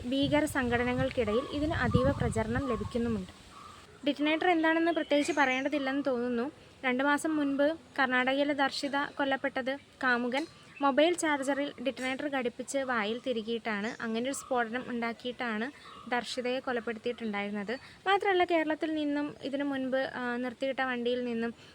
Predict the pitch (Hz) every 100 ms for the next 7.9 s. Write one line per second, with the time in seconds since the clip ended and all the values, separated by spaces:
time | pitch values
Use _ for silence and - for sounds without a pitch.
0 | - 254 240 233 226 214 - - 233 254
1 | 254 247 240 254 254 254 233 233 220 220
2 | 220 220 208 202 277 - - - - 320
3 | 311 311 311 330 330 294 285 285 269 254
4 | 247 262 262 247 247 254 233 - 247 233
5 | 233 226 226 220 214 220 214 208 208 202
6 | - 226 - - 247 302 - - 240 226
7 | 240 269 254 220 214 214 220 220